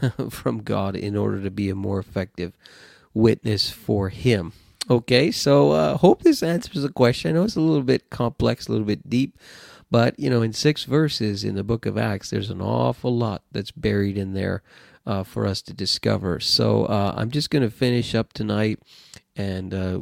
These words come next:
close in prayer for you. There's a couple of people on tonight, but this broadcast is usually watched later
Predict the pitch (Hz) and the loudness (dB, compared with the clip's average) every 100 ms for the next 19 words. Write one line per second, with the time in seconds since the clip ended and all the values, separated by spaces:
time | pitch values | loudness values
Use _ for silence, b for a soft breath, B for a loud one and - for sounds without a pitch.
0 | - - 113 110 101 98 - 113 123 131 | -6 0 2 4 0 -6 0 2 4 2
1 | 135 - - - 101 95 95 95 120 156 | -2 -8 -12 -4 -2 0 -2 0 2 2
2 | - 110 - - 123 - 110 113 107 101 | 2 -2 -6 -4 -2 -2 -2 -2 -2 0
3 | 90 107 113 - 113 113 - - - 92 | 0 0 -2 -2 -2 -2 -6 -10 -8 -10
4 | - 104 95 98 95 92 104 101 101 107 | -4 -2 -2 -4 -4 -6 -10 -6 -6 -4
5 | 92 95 95 - 113 113 113 107 | -6 -4 -4 -6 -2 0 0 -2